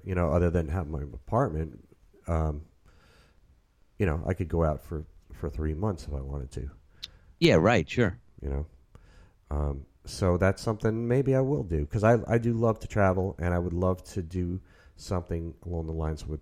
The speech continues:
Speaker 1: C B C, uh, with traveling, you know, and getting around and, and experiencing that in person, 'cause it's, it's a whole different ballgame, you know, when you, when you actually go see a band live than it is, you know, seeing a little snippet video,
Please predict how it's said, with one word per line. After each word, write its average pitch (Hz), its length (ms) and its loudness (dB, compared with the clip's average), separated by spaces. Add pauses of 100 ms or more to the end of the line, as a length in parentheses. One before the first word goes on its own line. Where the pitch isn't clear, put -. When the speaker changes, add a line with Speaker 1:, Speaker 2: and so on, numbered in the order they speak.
Speaker 1:
C - 240 -10
B 73 100 -8
C, 76 380 -8 (180)
uh, 73 220 -4 (420)
with 82 240 -4
traveling, 76 560 0
you 71 120 -6
know, 73 260 -4
and 76 160 -10
getting 71 180 -6
around 71 340 -8
and, 71 140 -12 (460)
and 87 80 -4
experiencing 90 760 -4
that 69 280 -2
in 82 140 -8
person, 78 380 -6
'cause 104 180 -2
it's, 107 180 -2
it's 104 160 -4
a 110 60 0
whole 123 160 2
different 110 280 0
ballgame, 85 460 4 (920)
you 82 80 -10
know, 80 120 -4
when 85 160 -4
you, 73 80 -4
when 82 200 -2
you 85 80 0
actually 82 280 0
go 82 100 0
see 80 220 -4
a 76 40 -2
band 78 240 -2
live 76 300 0
than 76 140 -6
it 73 100 -6
is, - 420 -8
you 76 80 -10
know, 71 120 -8
seeing 80 200 -6
a 80 60 -6
little 80 140 -6
snippet 71 320 -8
video, 73 280 -2